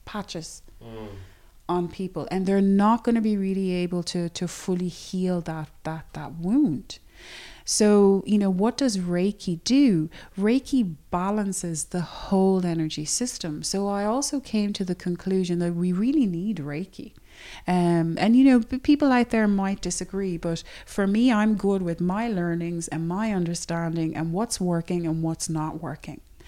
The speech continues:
Speaker 1: So Reiki is important because if, let's say, for example, you have a past life, uh, e-, experience, that's the mind stuff. And it may be linked with physical stuff,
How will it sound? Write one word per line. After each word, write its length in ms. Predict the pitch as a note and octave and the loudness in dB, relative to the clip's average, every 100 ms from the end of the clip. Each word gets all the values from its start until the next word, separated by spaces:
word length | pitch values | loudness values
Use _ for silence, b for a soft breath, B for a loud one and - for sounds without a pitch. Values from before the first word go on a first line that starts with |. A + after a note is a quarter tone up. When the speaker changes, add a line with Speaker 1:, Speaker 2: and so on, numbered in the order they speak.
| B B B B | B B B B
Speaker 1:
So 480 | - G#3+ G3+ G3 G3 | 0 4 6 8 6
Reiki 600 | E3+ F#3+ G#3+ C4+ - C#4 | 4 4 6 6 8 8
is 180 | A#3 F#3+ | 8 6
important 560 | F#3+ F3+ - G#3 F#3 E3 | 4 0 0 0 0 -2
because 580 | F3+ - G3 F#3 F3 - B B - | -2 0 0 2 0 -2 B B -6
if, 260 | A#3+ D4+ D4+ | 2 2 4
let's 280 | C#4 C4 B3+ | 2 0 0
say, 240 | A#3 A3 | 2 2
for 180 | G#3+ G3 | 2 -2
example, 720 | F#3 E3 F#3 F3+ F3 E3+ E3 - - - - - - - - | -2 0 0 0 0 -2 -4 -8 -20 -20 -20 -20 -20 -20 -6
you 200 | F#3+ G#3 | 0 2
have 180 | G3+ G3+ | 4 4
a 80 | G3+ | 2
past 480 | - F#3 F#3 F3+ | 0 0 0 0
life, 480 | F#3 F3 E3 D#3 - - | 0 0 0 -4 -10 -6
uh, 240 | E3 - | -4 -4
e-, 240 | - E3 E3 - - - E3 - | -6 -8 -10 -14 -12 -8 -8 -6
experience, 960 | F3 E3+ - - E3 D3+ C3+ B2+ - - B B B B B | -6 -4 -6 -2 0 0 -2 -4 -6 -10 B B B B B
that's 480 | F#3+ - C4+ D4+ - | -12 -2 0 0 -4
the 140 | - | 0
mind 560 | G#3+ F#3+ F3+ G3+ A3 G#3+ | 2 2 2 0 0 -2
stuff. 540 | - - - - - - B B B | -4 -8 -10 -14 -20 -20 B B B
And 200 | G#3 G#3+ | 2 4
it 60 | |
may 360 | G#3+ G#3 G#3+ A#3 | 6 6 4 4
be 220 | A3 A3+ | 2 2
linked 480 | G3+ F#3+ F#3 F#3+ - | 2 2 0 -2 -4
with 180 | F3+ - | -6 -6
physical 580 | - G#3 G3 G3 - - | -4 -2 -2 -4 -6 -4
stuff, 540 | - - D#3+ D#3+ - | -6 -4 -8 -8 -16